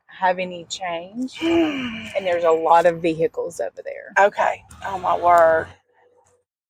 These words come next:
Speaker 1: Yeah, you just about bought it, mister, 'cause you weren't patient.
Speaker 2: We'll put the arm signal out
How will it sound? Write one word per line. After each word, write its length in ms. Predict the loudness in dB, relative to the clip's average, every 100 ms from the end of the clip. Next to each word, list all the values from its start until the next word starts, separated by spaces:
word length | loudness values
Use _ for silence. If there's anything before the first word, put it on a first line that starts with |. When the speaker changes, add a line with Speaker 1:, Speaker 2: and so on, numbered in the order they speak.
| _
Speaker 1:
Yeah, 160 | -6 -6 -4
you 140 | -4
just 240 | -4 -4
about 220 | 0 -2 4
bought 240 | 4 4
it, 120 | 2 -4
mister, 380 | -16 -10 -6 -6 _
'cause 140 | -8
you 80 | -6
weren't 200 | -4 -4 0
patient. 420 | 0 2 -2 -8 -8 -6 -2 -2 0 0 0 -2 -4 -6 -8 -8 -6 -4 -4 -6 -12 -20 _ _ _ _
Speaker 2:
We'll 140 | -8 -2
put 140 | -4 2
the 140 | 2 4
arm 220 | 0 0 -2
signal 440 | -8 -10 -4 2
out 180 | 2 2